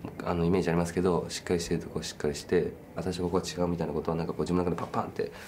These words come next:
作ってあるなと。でも、スケートを好きに、スケートがすごい好きっていうのは、なんかずっと変わらない。そこはなんか、本当に好きなんだな、この人はっ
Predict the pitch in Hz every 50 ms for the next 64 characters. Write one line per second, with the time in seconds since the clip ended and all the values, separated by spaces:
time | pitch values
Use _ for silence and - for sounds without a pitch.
0 | - - - - - - - 95 85 87 87 95 92 - 87 82 80 - - -
1 | - - - - - - - - - - - - - - - - - - - -
2 | - - - - - - 120 156 156 147 120 104 107 - - - 233 247 254 247
3 | - - 226 226 220 220 - - - 220 214 202 165 143 123 - - - - -
4 | - - - - - - - - - - - - - - - - - - 247 254
5 | 240 - 240 226 220 214 214 - - - 156 175 214 202 - - - - - 123
6 | 113 - - - 92 95 90 82 78 78 78 80 87 85 82 - - 82 - -
7 | - 92 92 - - - 73 - - - - - - - - - - - 87 82
8 | 80 78 76 76 76 76 82 87 - - - - - - - - - 82 82 82
9 | - 85 82 - - - - - - - - - - - - - - 113 117 131
10 | 135 135 131 - - 139 127 98 87 78 76 78 - 82 82 82 - - 78 78
11 | 76